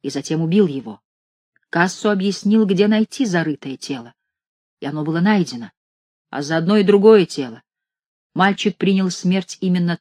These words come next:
так, как о том свидетельствовал Кассо. А потом Агвизель,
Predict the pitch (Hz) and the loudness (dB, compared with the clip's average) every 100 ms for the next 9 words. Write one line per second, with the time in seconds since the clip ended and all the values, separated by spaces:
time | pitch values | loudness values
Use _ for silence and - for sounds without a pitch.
0 | - 196 - - 147 143 - 170 - 165 | -4 -4 -4 -10 -8 -6 -6 -6 -6 -6
1 | 156 165 160 160 - 160 160 202 185 - | -4 -4 -6 -10 -10 -8 -6 -6 -6 -8
2 | - 226 _ _ _ _ _ _ _ _ | -16 -18 _ _ _ _ _ _ _ _
3 | _ _ - 160 180 208 202 - 180 185 | _ _ -6 -2 0 2 2 2 2 2
4 | 190 185 202 208 | 2 2 2 2